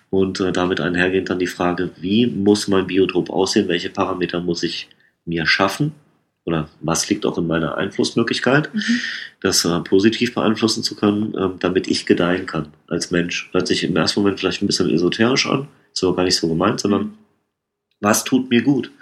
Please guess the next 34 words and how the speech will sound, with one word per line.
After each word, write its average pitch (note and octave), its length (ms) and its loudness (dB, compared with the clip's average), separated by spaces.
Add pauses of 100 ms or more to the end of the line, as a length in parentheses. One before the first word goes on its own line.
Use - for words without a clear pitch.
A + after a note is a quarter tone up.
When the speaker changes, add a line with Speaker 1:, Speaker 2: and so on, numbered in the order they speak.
(480)
Speaker 1:
Mit F#2+ 160 2
wem G#2+ 180 6
möchte G#2 200 0
ich - 100 -6
mich G#2+ 140 0
umgeben? G#2+ 520 2
Speaker 2:
Mhm. - 160 -4 (280)
Speaker 1:
Ne? A2 180 -4 (300)
Speaker 2:
Mhm. - 140 0
Speaker 1:
Wie A2+ 200 4
sieht G#2+ 240 0
mein G#2 140 4
Arbeitgeber E2+ 560 0
aus? D#2 420 -8
Ähm, E2 300 -6 (680)
wegzukommen, G2 680 -2
auch G#2 160 0
von F#2+ 140 -2
diesem F2 260 -4
Muster, G#2 600 0
ja, D#2+ 220 0
das - 180 -4
haben F#2 100 0
schon F2+ 140 -4
ganz F2 160 -4
andere G#2+ 260 2
probiert, F#2 380 -4
das - 140 -4
habe E2+ 120 -4
ich - 100 -8
nicht F2 160 -6
geschafft - 420 -2
und, D#2 360 -4
ähm, E2 240 -4